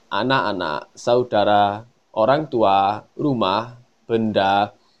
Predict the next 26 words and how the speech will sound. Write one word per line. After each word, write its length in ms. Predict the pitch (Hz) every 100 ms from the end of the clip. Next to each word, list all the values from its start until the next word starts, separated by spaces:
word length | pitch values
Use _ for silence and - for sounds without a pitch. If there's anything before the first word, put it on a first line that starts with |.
| _ _ -
kekayaan, 1040 | 104 - 139 156 113 80 104 110 107 107 110
bahkan 640 | 110 110 117 110 110 110
kebanggaan 800 | 101 117 131 127 117 104 113 110
diri, 480 | 120 123 123 110 - _ _
jelasnya. 480 | - 101 - - - - _ _ _ _ _ _ _ _ _ _ _ _ _ _ _ -
"Namun 400 | 143 190 131 110 104
Tuan," 400 | 104 98 98 95
desak 400 | 95 98 82 -
Abu 80 |
Jahal 240 | - 98 95
dengan 240 | 104 95
bibir 240 | 95 101 95
bergetar, 560 | - 95 - 82 - _ _ _ _ _ _ _
"bukankah 480 | 139 190 202 202 220
dengan 320 | 214 208 202
keputusan 560 | 196 190 185 185 175 160
itu 560 | 131 127 113 113 117 123
berarti 400 | 151 160 226 220
Tuan 240 | 220 208
telah 240 | 185 170
menyiksa 480 | 165 160 151 - 139
hati 240 | 131 131 139
putri 400 | 131 127 123 123
Tuan 320 | 120 107 104
sepanjang 480 | 110 117 120 127 151
masa? 400 | 165 160 151